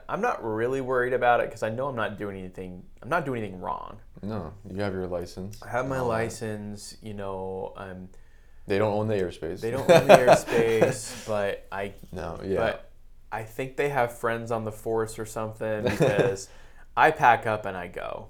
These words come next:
Speaker 1: And I'm
Speaker 2: Yeah.
Speaker 1: like, "I'm leaving." <laughs>
Speaker 2: Yeah. I
Speaker 1: And
Speaker 2: mean, I understand the privacy concerns, you know. I do my best not to, like, hover low over someone else's house, and, you
Speaker 1: Mm-hmm.
Speaker 2: know, s-, especially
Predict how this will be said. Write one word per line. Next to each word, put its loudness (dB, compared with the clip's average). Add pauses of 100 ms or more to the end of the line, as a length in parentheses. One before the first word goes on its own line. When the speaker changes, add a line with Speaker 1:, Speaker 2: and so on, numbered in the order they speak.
(160)
Speaker 1:
And -4
I'm -6
Speaker 2:
Yeah. -6
Speaker 1:
like, -8
"I'm -10
leaving." -10
<laughs> -16
Speaker 2:
Yeah. -2
I -4
Speaker 1:
And -2
Speaker 2:
mean, 6
I 8
understand 4
the -2
privacy -2
concerns, -6 (140)
you -6
know. -8 (420)
I 2
do 2
my 4
best 2
not -4
to, -4
like, -4
hover -4
low -4
over -8
someone -10
else's -14
house, -10
and, -10
you -6
Speaker 1:
Mm-hmm. -8
Speaker 2:
know, -12 (340)
s-, -20
especially -4